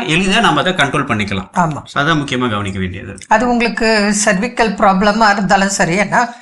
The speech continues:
Speaker 2: கழுத்து, காது பின் பகுதியில வலி வந்து கை வரைக்கும் ஸ்ப்ரெட் ஆகலாம். அதே போல கீழ் இடுப்பு குறுக்கு வலி, லம்பார் ப்ராப்ளமாக இருந்தாலும் உங்களுக்கு அந்த ஸ்கேன் ரிப்போர்ட்ல நம்ம பார்த்தோன்னு சொன்னா,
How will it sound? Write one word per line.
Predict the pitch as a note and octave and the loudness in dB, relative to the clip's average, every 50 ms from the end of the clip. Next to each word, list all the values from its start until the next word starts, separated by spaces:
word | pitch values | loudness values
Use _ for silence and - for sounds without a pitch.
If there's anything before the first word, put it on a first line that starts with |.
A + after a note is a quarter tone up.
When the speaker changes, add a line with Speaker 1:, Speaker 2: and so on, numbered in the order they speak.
| - _ _ _ - | -20 _ _ _ -2
Speaker 2:
கழுத்து, | - G#3 G3+ G#3 G3 - G#3+ - | 0 2 2 2 0 -2 -2 2
காது | - A#3 F#3+ G3 F#3 G3+ F#3+ | 4 4 4 4 4 0 0
பின் | G#3+ F#3+ F3 F#3+ | 0 0 0 0
பகுதியில | F#3 G#3+ D#3+ E3+ G3+ F#3+ G3 F#3+ F#3+ F#3 F#3+ F#3 F#3 F3+ F3 F#3 | 2 0 0 0 0 0 0 0 0 2 2 2 2 2 0 0
வலி | F#3 - - E3 G#3 G3+ | 0 0 0 0 0 0
வந்து | - F#3+ F#3 E3+ F3+ - | 0 -2 -2 -2 -4 -4
கை | - - F#3 F#3 F#3+ F#3+ | -2 0 0 2 2 0
வரைக்கும் | F#3+ F3+ E3 - - - F3+ F3 - - | 0 -2 -4 -4 -4 -4 -2 -2 -2 -2
ஸ்ப்ரெட் | - E3 D3 D#3+ F#3+ | -2 -2 -2 2 2
ஆகலாம். | F#3 - - - F3 E3+ - - - - - - - - - | 0 0 0 -4 -6 -6 -8 -10 -12 -20 -20 -20 -8 -2 0
அதே | G3 F#3+ A3+ A3+ | 2 2 2 0
போல | A3 A#3 G3+ G#3 A3 G3 | 0 0 2 2 2 2
கீழ் | G3+ G#3 - - A#3 A#3 G3+ F#3 F#3 F#3+ | 0 -2 -4 -2 -2 0 0 0 -2 0
இடுப்பு | A3+ G#3 F3+ E3+ G3+ G3 G3+ - F#3 F3+ - - | 0 0 0 0 0 -2 -2 -4 -6 -6 -6 -8
குறுக்கு | - - F#3+ F#3 - - - F#3 F3 D#3+ D3+ E3 - | -6 -6 -6 -6 -6 -6 -4 -2 -2 -2 -6 -8 -4
வலி, | - F3 D#3 D3 D3+ E3+ F#3+ F#3+ - _ _ _ _ _ _ _ _ - G3 | -2 -2 -2 -2 -4 -6 -8 -10 -16 _ _ _ _ _ _ _ _ -2 0
லம்பார் | F#3 F#3 F#3 G3+ F#3+ F#3 - | 2 2 4 4 2 2 0
ப்ராப்ளமாக | - F3+ E3 E3 E3 F3+ F3+ E3+ E3+ E3+ E3 E3 F3 F3 E3+ | -2 0 0 0 0 0 -2 0 2 0 0 0 0 -2 -2
இருந்தாலும் | - - - F3 D3+ E3+ G3 G#3 - - - _ _ _ _ | -2 -4 -2 -2 -2 -2 -2 -6 -8 -16 -20 _ _ _ _
உங்களுக்கு | - A3 G#3 G3+ F#3+ G3+ - F#3+ G3+ F#3+ F3 F#3 F#3 | -4 -2 -2 -2 -2 -2 -2 -2 0 0 0 -2 -2
அந்த | F3+ F3+ G3+ F#3 E3 - - - | -2 0 0 0 0 0 -2 0
ஸ்கேன் | G3+ F3+ F3 F#3 F#3 | 2 0 0 0 -2
ரிப்போர்ட்ல | F3 D3+ - - A#3+ G3+ F#3+ - G#3+ G3+ F#3+ | -4 -6 -2 0 0 0 0 0 0 0 0
நம்ம | F3+ D3 F3 F#3+ | 0 -2 -4 -4
பார்த்தோன்னு | F#3 F#3 D#3+ D3 D3+ - - - - | 0 2 2 2 2 -2 -6 -6 -4
சொன்னா, | - - F#3 F3 E3 E3 G3+ C4+ - - | -2 -2 -2 0 0 0 0 0 -2 -8